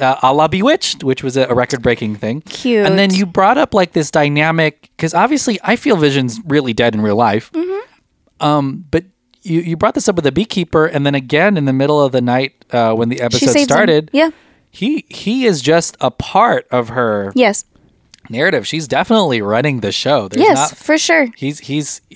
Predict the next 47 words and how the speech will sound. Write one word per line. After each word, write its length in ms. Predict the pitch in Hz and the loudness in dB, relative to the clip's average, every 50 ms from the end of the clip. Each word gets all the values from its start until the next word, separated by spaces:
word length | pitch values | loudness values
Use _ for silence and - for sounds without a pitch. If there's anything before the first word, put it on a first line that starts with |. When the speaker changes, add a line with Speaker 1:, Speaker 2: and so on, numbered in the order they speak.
| - _ _ _ | -20 _ _ _
Speaker 1:
he's 340 | - 113 123 160 185 180 - - _ _ _ _ - | -12 -10 -10 -8 -8 -12 -16 -20 _ _ _ _ -8
not 180 | 113 143 196 | -6 -4 -2
real. 260 | 180 170 233 190 117 92 | 0 -2 -2 -2 -6 -8
<laughs> 420 | - - 147 139 - - - - | -6 -6 -6 -6 -6 -10 -6 -2
I 60 | - | 0
don't 40 | - | 2
Speaker 2:
Yes, 180 | 359 508 523 392 | 4 4 4 4
Speaker 1:
know. 60 | 294 285 | 4 2
That's 120 | 330 - | 2 2
Speaker 2:
no, 60 | 294 311 | 2 2
Speaker 1:
how 140 | 302 339 - | 4 2 2
I 40 | - | 2
feel. 100 | - 294 | 2 2
Speaker 2:
a 20 | |
hundred 320 | 320 339 359 359 370 359 - | 4 4 4 4 2 2 0
percent. 320 | - 359 320 - - - | -2 -2 0 0 0 2
And 120 | - 285 294 | 2 2 2
that's 200 | 320 - - - | 2 0 0 0
what 80 | 339 | 2
I'm 100 | 320 294 262 | 2 2 2
getting 300 | 262 269 302 339 330 262 | 2 2 2 2 4 4
at. 140 | 220 151 | 2 2
Like, 160 | - 247 233 - | 0 -2 -4 -4
he, 240 | - - 277 - | -4 -4 -2 0
it's 200 | - 247 226 - | -2 0 0 -2
really 460 | 233 233 285 294 285 277 269 247 - - _ _ _ | -2 0 0 0 2 0 0 -2 -4 -10 _ _ _
all 460 | 208 226 233 233 233 226 226 220 214 - | 4 4 6 6 6 4 4 2 0 -4
Wanda. 580 | - 208 214 220 214 214 240 269 247 202 170 160 | -6 -2 2 2 4 4 2 2 2 2 2 2
It's 220 | 156 202 214 - - | 2 0 -2 0 0
not 240 | 233 226 214 - | 0 0 0 0
going 220 | - 247 240 240 247 | -2 -2 0 0 0
Speaker 1:
Yeah. 40 | 233 | -2
Speaker 2:
to 140 | - - | -2 -4
be 500 | 214 226 220 220 220 220 214 214 202 - - | -4 -4 -2 -2 -2 0 0 0 0 -2 -4
Vision, 600 | - 190 196 214 208 196 208 202 202 196 - - - | -6 -4 -2 -2 -2 -2 -2 -4 -4 -6 -6 -2 -2
oh, 100 | 202 196 | -2 -2
'cause 260 | - - 226 190 185 | -2 -4 -4 -2 0
it 100 | 190 - | -2 0
literally 520 | 175 190 190 190 185 190 190 180 180 175 - - - | 0 0 0 0 0 0 0 0 -2 -4 -6 -12 -16
cannot, 280 | - - 240 - - 196 | -6 -4 -2 0 0 0
Speaker 1:
Yeah. 40 | - | 2
Speaker 2:
like, 220 | 196 202 190 - - 151 190 190 - | 2 0 -2 -2 -8 -14 -8 -6 -4
if 140 | 220 - | -4 -4
you 60 | 220 202 | -2 -2
think 160 | 220 226 220 | -2 -2 -2
about 240 | 220 190 196 190 180 | 0 2 2 2 4
it 260 | 185 175 - - - | 2 0 0 -4 -12